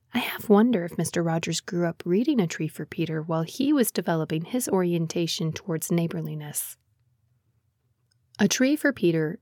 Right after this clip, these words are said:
is a tender story told in four parts about hope and miracles. Quote, "Tommy was six years old when he first saw Shantytown.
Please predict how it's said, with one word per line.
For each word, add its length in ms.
is 160
a 60
tender 520
story 480
told 300
in 140
four 500
parts 640
about 260
hope 400
and 220
miracles. 800
Quote, 360
"Tommy 320
was 140
six 280
years 220
old 300
when 100
he 140
first 300
saw 180
Shantytown. 760